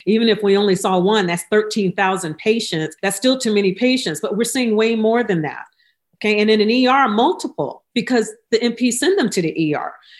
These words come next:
And we see who's mismanaged. The, when you, when they, the number of patients who are having active heart attacks that they have drive themselves to the emergency department. I mean, it, it's, it's ridiculous. But I,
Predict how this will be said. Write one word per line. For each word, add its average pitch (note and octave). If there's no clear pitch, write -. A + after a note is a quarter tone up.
And G#3
we B3+
see D#4+
who's A3+
mismanaged. F3
The, F#3+
when A3+
you, A3+
when A3+
they, A#3
the G3+
number C#4
of B3+
patients C4
who A3
are F#3+
having A#3+
active A3
heart A3+
attacks A3
that F#3
they F#3+
have G3+
drive G#3
themselves F#3
to A#3
the G#3
emergency G3+
department. E3
I A#3+
mean, C4
it, C4
it's, -
it's D4+
ridiculous. C#4
But C4
I, B3